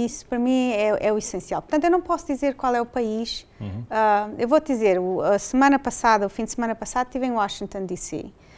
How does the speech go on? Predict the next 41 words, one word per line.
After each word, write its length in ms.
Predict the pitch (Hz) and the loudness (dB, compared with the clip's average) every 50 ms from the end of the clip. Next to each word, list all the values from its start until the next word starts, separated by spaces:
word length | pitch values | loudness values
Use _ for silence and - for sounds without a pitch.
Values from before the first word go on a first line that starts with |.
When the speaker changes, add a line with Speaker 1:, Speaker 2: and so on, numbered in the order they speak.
| - - - _ - | -20 -20 -20 _ -6
Speaker 1:
E, 400 | - 226 220 220 208 208 202 - - | -2 -2 0 0 0 0 0 0 -2
e 40 | |
estive 280 | 220 - - 240 202 220 | -2 -2 -4 -4 -2 0
lá 220 | 233 226 214 208 208 | 2 4 6 4 4
a 40 | 208 | 2
cantar, 720 | - - 233 233 - - 269 269 269 277 294 311 311 302 - - - - | 0 -4 -4 -4 0 2 4 4 4 4 2 0 -2 -6 -12 -18 -18 -10
cantei 300 | - 240 - - 254 226 | -8 -4 2 2 2 2
música 400 | 220 220 214 185 190 - - 190 | 2 -2 -4 -6 -6 -4 -4 -4
de 60 | - | -4
Cabo 280 | - - 214 208 208 214 | -2 0 0 0 0 0
Verde 300 | 226 277 320 339 320 311 | 0 2 2 2 2 0
e 40 | 294 | -2
também 280 | - 285 277 285 285 | 0 0 2 2 0
cantei 320 | 277 294 277 269 - 285 277 | 0 0 -2 0 2 2 0
um 80 | 262 | 0
estilo 400 | 254 - - - 269 262 262 254 | -2 -6 -4 -2 0 0 2 2
ladino, 580 | 247 233 214 180 196 190 185 175 170 165 175 170 - - - - - - - - - | 2 0 0 0 -2 -2 -2 -2 -4 -6 -8 -10 -16 -20 -20 -20 -20 -20 -20 -18 -8
que 80 | - 220 | -6 -4
é 80 | 214 | -4
um 60 | 214 | -4
estilo 480 | 202 - - - 247 240 247 240 247 240 | -6 -8 -8 -4 0 0 2 2 0 -2
que 120 | 240 - | -2 -6
vem 480 | 226 196 190 196 220 214 214 214 226 226 | -8 -6 -2 -2 -2 0 0 -2 -2 -2
das 160 | 202 202 - | -2 -4 -4
minhas 240 | 202 196 202 190 185 | -4 -4 -4 -4 -6
raízes, 760 | 202 208 208 190 202 208 208 196 190 190 202 202 202 196 185 - | -6 -4 -2 0 0 0 0 -2 -4 -4 -4 -4 -4 -4 -6 -10
do, 340 | 190 180 165 180 170 165 | -12 -10 -10 -10 -10 -10
dos 160 | 160 160 180 170 | -10 -10 -10 -12
judeus 800 | 160 185 175 175 180 220 226 220 208 208 202 196 190 185 175 | -10 -10 -8 -2 2 2 4 4 4 2 0 0 -2 -4 -4
e 80 | 175 170 | -6 -8
de 300 | 170 165 170 151 - - - - - - - - - - _ | -6 -6 -8 -8 -8 -10 -12 -18 -20 -20 -20 -20 -20 -20 _
Tanger, 400 | - 240 208 196 190 180 196 180 | -6 -4 -2 -2 -2 0 0 -2
Marrocos, 1040 | 175 170 170 165 175 196 208 220 214 208 - - 202 185 175 180 180 170 - - - - | 0 0 -2 -2 0 2 2 2 2 0 -2 -4 -2 -2 0 -2 -4 -6 -10 -14 -10 -6
e, 260 | 220 226 226 - - - | -4 -4 -4 -4 -4 -4
e, 160 | 214 214 208 | -6 -4 -6
e 20 | |
fo-, 580 | 202 - - - - - - - 254 262 233 - - | -6 -10 -18 -20 -20 -18 -8 -2 0 0 0 2 0
eles 200 | 226 233 214 - | -2 -2 -2 -6
rece-, 240 | - - - - - - | -12 -16 -16 -14 -8 -4
adoraram 500 | 185 214 190 220 240 247 240 240 233 208 | -2 -2 -2 0 2 2 2 2 2 0
aquilo. 340 | 190 - - - - 76 - | -4 -6 -6 -8 -10 -10 -12